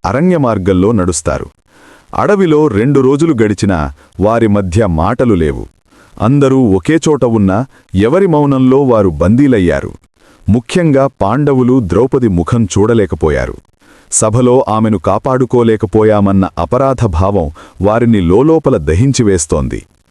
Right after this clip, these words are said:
ద్రౌపది అందరినీ దగ్గరకు పిలిచి ఇలా అంది,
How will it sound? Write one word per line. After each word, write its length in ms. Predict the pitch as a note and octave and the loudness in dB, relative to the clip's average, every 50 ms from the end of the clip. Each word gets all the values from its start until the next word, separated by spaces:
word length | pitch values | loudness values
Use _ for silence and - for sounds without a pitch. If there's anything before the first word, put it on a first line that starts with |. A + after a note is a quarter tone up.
| _ _ _ _ _ _ _ _ - | _ _ _ _ _ _ _ _ -6
ద్రౌపది 580 | E2 E2+ G#2+ D3+ G3+ G#3 A3 F3+ D3 C#3 E3+ - - | -4 0 0 0 2 2 0 2 2 2 0 0 0
అందరినీ 460 | - A#2 D3 D#3+ F3 E3+ E3+ E3+ D#3+ C3+ | 0 0 2 2 2 2 2 2 0 0
దగ్గరకు 500 | F#2+ E2 G2 G2 A#2 D#3 E3 D#3+ - C3 | 0 -2 -2 0 0 0 0 0 -2 -2
పిలిచి 360 | - A2+ A2+ G#2+ - - A#2+ | -2 0 -2 0 0 0 0
ఇలా 220 | G#2 F#2 F2+ F2 | 2 2 2 0
అంది, 300 | E2 D2+ C#2+ B1 A#1+ - | 0 -2 -4 -4 -6 -10